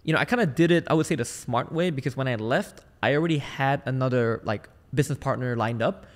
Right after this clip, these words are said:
where we were already making good revenue, good profit. And basically what the business I did initially was, like, an offer publishing business. So we would take, like, a coach who was good on YouTube, for example, a great YouTuber,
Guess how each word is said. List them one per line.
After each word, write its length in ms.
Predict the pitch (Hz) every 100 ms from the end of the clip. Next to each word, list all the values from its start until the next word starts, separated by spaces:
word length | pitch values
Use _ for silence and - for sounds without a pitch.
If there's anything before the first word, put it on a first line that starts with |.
| - -
where 120 | 151
we 140 | 151
were 160 | 147 139
already 240 | 135 135
making 380 | 127 120 131 117
good 180 | 110 107 -
revenue, 320 | 113 113 117
good 160 | 104
profit. 380 | - 82 - - -
And 180 | 107 113
basically 460 | 139 139 143 135 117 -
what 180 | 143 127
the 60 |
business 340 | 113 127 135 117
I 80 |
did 180 | 113 127
initially 540 | 110 139 185 147 123 120 - - -
was, 160 | 135 143
like, 120 | 139
an 100 | 120 -
offer 360 | 135 156 - 143
publishing 560 | - 151 139 131 120
business. 440 | 113 113 - - - - - -
So 160 | - 151
we 120 | 143
would 140 | 185 170
take, 200 | 165 156
like, 160 | 139
a 60 | 107
coach 480 | - 175 254 - - - - -
who 100 | 151
was 220 | 139 135
good 220 | 127 151
on 140 | 147 120
YouTube, 380 | 131 180 233 -
for 100 | 233
example, 360 | 220 247 254
a 40 | 185
great 200 | 151 -
YouTuber, 420 | 143 143 220